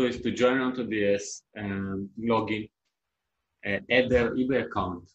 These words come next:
and they are, uh, ready to go. Just find the product, set up your policies, and you can start listing your products.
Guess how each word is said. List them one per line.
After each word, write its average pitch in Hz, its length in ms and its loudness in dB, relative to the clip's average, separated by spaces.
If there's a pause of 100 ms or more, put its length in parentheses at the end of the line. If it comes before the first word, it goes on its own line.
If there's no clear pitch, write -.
and 101 320 -6
they 110 260 -2 (140)
are, 113 180 -6 (220)
uh, 101 180 -4 (140)
ready 123 160 -2
to 123 140 -8
go. 127 340 -4 (180)
Just 104 360 -4 (200)
find 104 220 -4
the 98 40 -8
product, 101 460 -4 (160)
set - 480 -6
up 104 140 -6
your 95 180 -4 (160)
policies, 101 500 -4
and 92 220 -10 (520)
you 95 80 -20
can 95 180 -8
start 90 400 -4
listing 90 400 -8
your 82 160 -12 (100)
products. - 520 -8